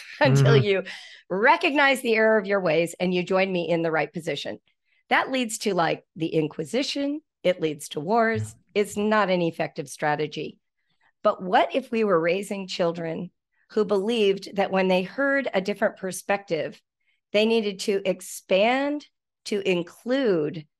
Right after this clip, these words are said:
Speaker 1: and account for that other perspective,
Speaker 3: Mm-hmm.
Speaker 1: right? So we
Speaker 3: Yeah.
Speaker 1: take all these positions and we say, "Oh,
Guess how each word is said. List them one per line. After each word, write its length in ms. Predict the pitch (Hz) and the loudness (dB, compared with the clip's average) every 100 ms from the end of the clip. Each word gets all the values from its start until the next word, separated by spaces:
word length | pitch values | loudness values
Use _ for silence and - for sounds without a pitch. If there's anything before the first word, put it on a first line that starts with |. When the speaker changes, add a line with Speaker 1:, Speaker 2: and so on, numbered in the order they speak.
| _ | _
Speaker 1:
and 160 | 185 175 | -2 -2
account 380 | - - 302 359 - | -2 -2 -2 -2 -4
for 380 | 160 131 - _ _ _ | -2 -2 -4 _ _ _
that 180 | 196 196 | 0 2
other 200 | 190 180 | 2 0
perspective, 600 | 170 170 - 135 - - | -2 -8 -6 -10 -8 2
Speaker 3:
Mm-hmm. 440 | 127 107 110 107 139 - _ _ _ | 4 4 2 0 -2 -6 _ _ _
Speaker 1:
right? 280 | 220 247 311 _ - - | 2 2 0 _ -20 -6
So 160 | - | 2
we 140 | 240 240 | 2 4
Speaker 3:
Yeah. 140 | 127 | 4
Speaker 1:
take 220 | 135 101 95 | 4 4 4
all 260 | 202 269 294 | 4 4 4
these 240 | 254 202 | 0 -2
positions 800 | - 175 151 143 135 117 - - _ _ _ | -4 -4 -4 -4 -6 -6 -8 -14 _ _ _
and 240 | 214 214 202 | 0 2 2
we 320 | 220 208 - _ - | -2 -2 -6 _ -8
say, 240 | - 190 | 0 2
"Oh, 360 | 214 302 - - | 4 2 0 -6